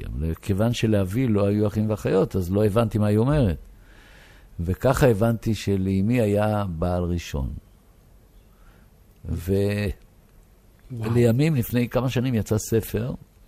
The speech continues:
Speaker 1: של קרוב משפחה שלו, ושם פעם ראשונה ראיתי תמונה של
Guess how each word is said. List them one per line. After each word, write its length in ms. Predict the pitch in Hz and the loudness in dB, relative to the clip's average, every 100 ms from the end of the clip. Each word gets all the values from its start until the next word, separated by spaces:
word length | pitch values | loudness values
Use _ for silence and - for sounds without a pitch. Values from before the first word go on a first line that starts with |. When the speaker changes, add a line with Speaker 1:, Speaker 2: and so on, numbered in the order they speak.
| _ - - | _ -20 -20
Speaker 1:
של 600 | - - - - 98 95 | -20 -18 -18 -6 -4 -4
קרוב 320 | - 95 107 | -2 0 0
משפחה 460 | 107 - - - | -4 -8 -8 -8
שלו, 340 | - - - - 190 - _ _ - - - - - _ 85 | -6 -8 -8 -8 -10 -16 _ _ -20 -20 -20 -20 -20 _ -4
ושם 320 | 92 - 147 | -2 0 0
פעם 160 | - 135 | 0 0
ראשונה 300 | 143 151 156 | 0 -2 0
ראיתי 280 | 120 110 117 | 0 0 -4
תמונה 400 | - 107 104 107 | -2 0 0 -2
של 340 | - 80 73 | -2 -4 -4